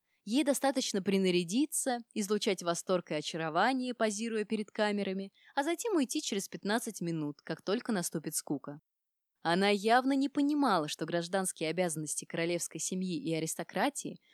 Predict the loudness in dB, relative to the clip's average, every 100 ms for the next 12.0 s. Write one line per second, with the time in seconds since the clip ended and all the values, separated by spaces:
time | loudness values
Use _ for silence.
0 | _ -8 -4 0 0 0 0 0 0 -2
1 | -4 -2 0 2 0 -2 -4 -4 -4 -2
2 | 0 0 0 0 0 0 -4 -6 -6 -2
3 | 2 4 2 2 0 0 -4 _ _ _
4 | _ _ -6 2 4 4 2 2 4 4
5 | 2 0 0 0 -4 -14 -10 -6 -4 -6
6 | -10 _ _ _ _ _ _ 0 2 4
7 | 4 4 2 2 2 0 -2 -4 0 2
8 | 4 4 2 0 -6 -8 -10 -2 0 0
9 | 0 -2 -4 -6 -4 -4 -2 -4 -2 -2
10 | 0 0 -2 -6 -10 -12 _ _ -4 -2
11 | 0 0 0 0 0 0 -2 -10 -16